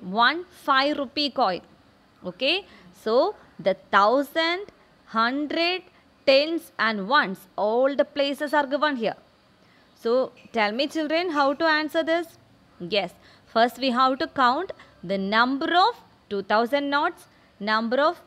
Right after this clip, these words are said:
hundred notes, number of tens notes, number of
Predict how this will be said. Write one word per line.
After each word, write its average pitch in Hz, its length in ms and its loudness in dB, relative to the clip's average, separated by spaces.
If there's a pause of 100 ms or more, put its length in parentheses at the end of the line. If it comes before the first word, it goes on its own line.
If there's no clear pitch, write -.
(260)
hundred 226 500 -2
notes, 311 380 -4 (160)
number 220 460 -2
of 277 200 0 (560)
tens 285 360 0
notes, 320 360 -2 (280)
number 208 340 -2
of 339 160 4